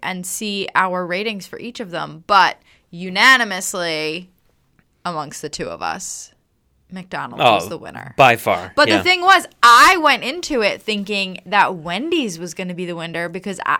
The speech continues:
Speaker 2: The winner,
Speaker 1: winner. <laughs>
Speaker 2: wow. Window, window is. Um, I thought, I thought
Speaker 1: I really
Speaker 2: okay.
Speaker 1: thought I liked Wendy's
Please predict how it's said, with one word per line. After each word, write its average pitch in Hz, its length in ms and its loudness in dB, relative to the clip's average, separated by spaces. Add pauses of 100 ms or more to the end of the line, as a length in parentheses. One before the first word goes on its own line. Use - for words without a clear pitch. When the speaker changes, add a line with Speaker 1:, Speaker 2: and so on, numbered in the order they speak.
Speaker 2:
The - 80 -8
winner, 123 280 0
Speaker 1:
winner. - 140 -2
<laughs> - 20 -8
Speaker 2:
wow. 208 460 2 (220)
Window, 311 440 4
window 330 420 6
is. 370 680 6 (180)
Um, 185 400 6
I 233 160 10
thought, 226 300 4
I - 100 8
thought 370 500 8
Speaker 1:
I 269 120 -16
really 294 240 2
Speaker 2:
okay. 240 160 4
Speaker 1:
thought 254 240 8
I 196 160 4
liked 175 360 0
Wendy's 151 800 -12